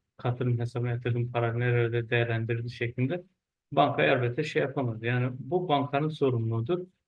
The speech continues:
İşte sırf faize düşmemek için, diğer tarafın parası değer kaybolmasın diye götürüp buraya yatırır. Bankalar bunu değerlendirir. Vade sonunda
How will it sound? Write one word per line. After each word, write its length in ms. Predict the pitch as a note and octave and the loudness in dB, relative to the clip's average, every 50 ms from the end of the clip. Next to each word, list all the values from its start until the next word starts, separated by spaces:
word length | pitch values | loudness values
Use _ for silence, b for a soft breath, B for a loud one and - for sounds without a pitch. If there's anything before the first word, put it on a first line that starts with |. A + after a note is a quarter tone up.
| _ _ - | _ _ -8
İşte 200 | D3 D#3+ F#3 F3 | -4 -2 -2 -2
sırf 340 | F#3 - - F3+ F3+ F#3 - - _ _ _ _ - | -2 0 0 0 0 -2 -4 -12 _ _ _ _ 2
faize 340 | E3+ D#3+ D#3+ D#3+ E3+ E3+ D#3+ | 4 6 6 6 4 2 -2
düşmemek 460 | D#3+ - - E3 D#3+ D3+ D3 F3 - | -4 -4 -4 -2 -2 0 0 0 -2
için, 220 | - C#3+ C#3+ C#3+ | -2 -4 -4 2
diğer 220 | D3+ E3 D#3+ D#3+ - | 4 4 4 4 2
tarafın 280 | D3+ D3 - E3+ D#3+ | -2 -2 -2 -2 -2
parası 440 | - D#3 D3 D3 C#3 C#3 D#3 D3+ B2+ | 2 2 4 4 2 0 -2 -2 2
değer 240 | D3+ D3 D3 C#3 - | 4 4 4 2 2
kaybolmasın 680 | - D3+ D3+ D3 C#3+ C#3 C3+ B2+ B2 - B2+ C3 C3+ | 4 4 4 6 4 4 2 0 -2 -2 -4 -2 0
diye 220 | F3 F3+ F3+ F3+ - _ _ _ - | 0 0 -2 -2 -8 _ _ _ -4
götürüp 360 | - D#3+ D#3+ - E3+ E3 E3 | -2 -2 -2 -2 -2 -4 -2
buraya 220 | D#3+ D3+ D#3 D#3 D#3 | 2 4 4 6 6
yatırır. 500 | D#3 C#3+ - - C3 B2+ E3+ F3+ F3+ F3+ _ _ _ _ _ _ _ _ _ _ _ - | 4 2 2 0 -2 -2 -2 -2 -4 -8 _ _ _ _ _ _ _ _ _ _ _ -12
Bankalar 580 | D3 - E3 D#3 C3+ C#3 - C3 D3+ D3+ C3 | -6 -4 -2 -2 -2 -2 -2 0 0 0 0
bunu 240 | B2+ C3 D#3 D3 C3 | 0 -2 -2 0 2
değerlendirir. 640 | C#3+ C#3 C#3+ C3+ B2 A#2+ A#2 A#2+ A#2+ C#3 E3+ F3 F3+ G#3+ A3 - | 6 6 6 6 6 4 2 0 0 -2 -2 -2 -4 -8 -8 -6
Vade 460 | E3 D#3 C#3 C3+ D3+ D3 C#3+ C#3+ C3+ | -4 -4 -2 0 0 2 2 2 0
sonunda 540 | B2+ - A#2+ A2+ A#2+ C3 D#3+ E3+ - - | 0 -2 -6 -4 0 0 0 0 0 -4